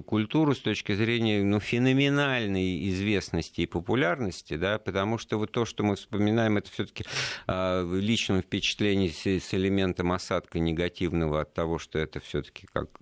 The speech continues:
какие-то такие коммерческие отношения, да, на любом концерте они проявляются. Э, а в-, для миллионов это было в чистом виде вот это вот, э,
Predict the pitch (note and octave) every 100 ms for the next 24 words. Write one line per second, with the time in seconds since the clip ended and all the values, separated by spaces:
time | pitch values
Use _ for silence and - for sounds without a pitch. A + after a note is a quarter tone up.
0 | - - D2+ - - - - C#2+ E2 D2
1 | - - - - - G2 G#2 F2+ - -
2 | - D2+ D2 - E2+ - D#2+ C2+ C2 C2
3 | E2 F2+ E2 D2 C#2+ D2 C#2 C#2+ D2 D2
4 | D2+ C#2+ D#2 D#2 - D#2 - D2+ C#2+ C#2
5 | - D#2 D#2+ E2+ C#2 - - - - -
6 | - - - E2 E2 D#2+ - F#2 F#2 E2+
7 | A#1 F2 E2 E2+ E2+ G#2+ B2 C#3 D#3 G3
8 | A3 E3 - C3 D#3+ D3+ D#3+ D3 E3+ D#3+
9 | D#3+ D3+ D#3+ D3 C3 B2 B2 B2 A#2+ -
10 | F#2+ F#2+ F#2